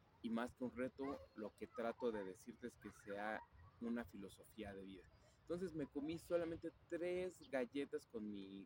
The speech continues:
leche con chocolate, que yo no lo podía creer, pero realmente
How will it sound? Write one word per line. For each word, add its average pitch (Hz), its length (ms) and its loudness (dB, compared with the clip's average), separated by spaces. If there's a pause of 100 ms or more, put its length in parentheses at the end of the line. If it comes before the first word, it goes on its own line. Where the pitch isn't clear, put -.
(120)
leche 117 380 0
con 98 200 -12
chocolate, 107 600 -4 (720)
que - 20 -10
yo 113 100 2
no 120 100 4
lo 107 100 0
podía 110 240 2
creer, 139 260 0
pero 139 160 4
realmente 202 680 0